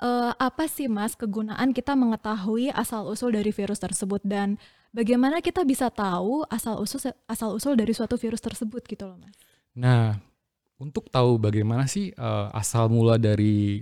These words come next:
Speaker 2: suatu virus tadi misalkan ya,
Speaker 1: Hmm.
Speaker 2: sebenarnya dia tuh awalnya dari apa sih gitu.
Speaker 1: Hmm.
Speaker 2: Kita butuh,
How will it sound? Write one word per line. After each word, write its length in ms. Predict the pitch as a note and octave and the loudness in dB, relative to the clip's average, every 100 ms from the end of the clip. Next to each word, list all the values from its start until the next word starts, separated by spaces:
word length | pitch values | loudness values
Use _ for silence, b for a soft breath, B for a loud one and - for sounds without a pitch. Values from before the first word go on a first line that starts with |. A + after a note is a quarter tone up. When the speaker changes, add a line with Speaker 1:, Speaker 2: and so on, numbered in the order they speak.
| - | -8
Speaker 2:
suatu 480 | - G#2 G2+ - G#2+ | -20 -12 -12 -12 -8
virus 320 | A2+ A#2+ - | -2 -2 0
tadi 240 | G#2+ A#2 | 6 8
misalkan 400 | A#2 G#2 - F#2 | 6 4 0 -2
ya, 80 | F#2 | -2
Speaker 1:
Hmm. 40 | G#2+ | -2
Speaker 2:
sebenarnya 220 | C3+ E3 b b b b _ - | -4 -6 b b b b _ -10
dia 180 | A2 C3 | -2 0
tuh 80 | D3 | 2
awalnya 400 | C3 B2 B2 D#3 | 4 4 4 2
dari 320 | C3 G#2+ A2+ - | 4 4 4 0
apa 440 | G#2 G2+ - B2 | -6 -4 0 0
sih 240 | - C#3 | 4 4
gitu. 320 | G#2+ F#2 G2+ - | 4 0 -4 -6
Speaker 1:
Hmm. 360 | B3 B3 A3+ A2+ | -10 -10 -12 -14
Speaker 2:
Kita 280 | A2 C#3+ C#3+ | -10 -6 -4
butuh, 440 | G#2 - - C#3+ | -4 -8 -8 -8